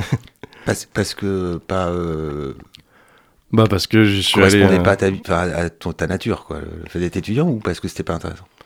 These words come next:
Speaker 1: Ah, c'était intéressant, mais c'était, euh, enfin, ouais, je sais pas trop exactement ce qui m'a moins plu.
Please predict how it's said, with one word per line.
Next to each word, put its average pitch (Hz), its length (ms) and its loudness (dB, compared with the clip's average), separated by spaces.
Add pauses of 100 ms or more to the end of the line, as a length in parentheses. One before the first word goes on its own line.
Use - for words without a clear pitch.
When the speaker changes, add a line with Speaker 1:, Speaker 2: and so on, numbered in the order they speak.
(520)
Speaker 1:
Ah, 104 120 4
c'était 107 240 4
intéressant, 117 540 8
mais 131 120 8
c'était, 98 280 -2
euh, 90 540 4
enfin, 87 200 -2
ouais, 95 200 4
je 101 120 -4
sais - 160 -6
pas 104 160 -4
trop 107 360 0
exactement 98 440 0
ce - 120 -8
qui 101 100 -2
m'a 90 180 2
moins 87 320 0
plu. 98 320 -4